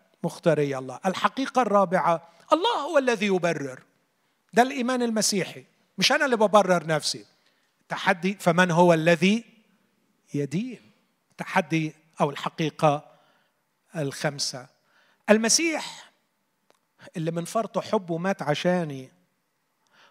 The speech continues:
واللي من فرط قدرته قهر الموت وقام،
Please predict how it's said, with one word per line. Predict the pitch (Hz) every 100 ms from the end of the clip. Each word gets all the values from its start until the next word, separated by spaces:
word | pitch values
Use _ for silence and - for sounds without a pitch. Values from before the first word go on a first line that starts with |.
| -
واللي | 196 208
من | 208
فرط | 202 247 254 233
قدرته | - 208 190 254 - 240 190 -
قهر | 247 202 190
الموت | 196 220 269 202
وقام، | 190 233 285 277 208